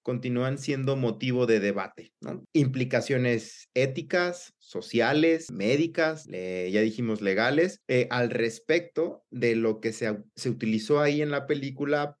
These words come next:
para poder hacer ver un mundo diferente, ¿no? Un mundo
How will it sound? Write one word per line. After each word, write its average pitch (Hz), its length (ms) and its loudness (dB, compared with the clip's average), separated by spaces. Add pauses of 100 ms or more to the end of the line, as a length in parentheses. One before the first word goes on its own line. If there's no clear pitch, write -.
para 104 420 -4
poder 110 460 2
hacer 127 420 -2
ver 123 380 2 (320)
un 135 240 -4
mundo 120 680 2
diferente, 98 760 -6
¿no? 117 80 -6
Un 143 160 -2
mundo 127 520 0